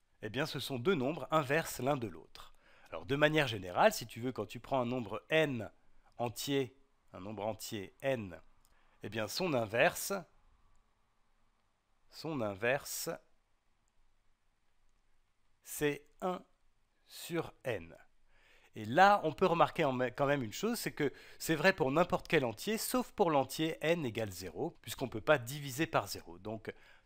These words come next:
tous les nombres entiers possèdent un inverse, sauf zéro. Voilà, donc tu vois, c'est très facile de trouver l'inverse d'un nombre entier.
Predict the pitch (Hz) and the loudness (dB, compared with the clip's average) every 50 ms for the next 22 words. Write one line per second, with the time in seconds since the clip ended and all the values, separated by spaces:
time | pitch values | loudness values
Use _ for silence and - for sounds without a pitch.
0 | _ _ - 226 233 214 196 175 170 170 156 139 139 135 117 - - 127 - - | _ _ -6 -2 2 2 4 4 4 2 2 2 2 2 2 2 -2 -2 0 0
1 | 131 120 - - 180 147 131 107 98 95 92 90 107 131 147 - - - - - | -2 -2 0 0 0 2 0 0 0 -4 -4 0 0 0 0 0 -4 -8 -8 -8
2 | - - - - - - - - 196 202 202 - - - - - - - _ _ | -12 -14 -16 -16 -12 -6 -2 0 0 0 0 -2 -8 -16 -16 -18 -20 -20 _ _
3 | _ _ - _ _ - - - - _ _ _ - 101 110 131 110 - - - | _ _ -20 _ _ -20 -20 -20 -20 _ _ _ -6 -4 -2 -2 -2 -4 -6 -20
4 | _ _ _ _ _ _ _ _ _ _ _ _ _ _ _ _ _ _ _ _ | _ _ _ _ _ _ _ _ _ _ _ _ _ _ _ _ _ _ _ _
5 | _ _ - - 156 143 113 104 123 127 120 - 180 208 220 - - 143 - - | _ _ 4 6 8 8 8 6 4 -4 -4 -2 2 2 2 2 0 -6 -6 -2
6 | - 196 - - 170 - - 190 180 147 127 123 - - 131 127 135 123 117 131 | -2 -2 0 0 -2 -2 -2 -6 -6 -4 -6 -6 -6 -4 0 2 2 4 4 2
7 | 139 131 123 147 147 - - - - 104 101 117 123 117 92 95 95 92 - - | 0 2 2 0 0 0 -2 -6 -6 -6 -4 -4 -6 -6 -6 -8 -10 -8 -6 -4
8 | 202 254 - | -4 -4 -4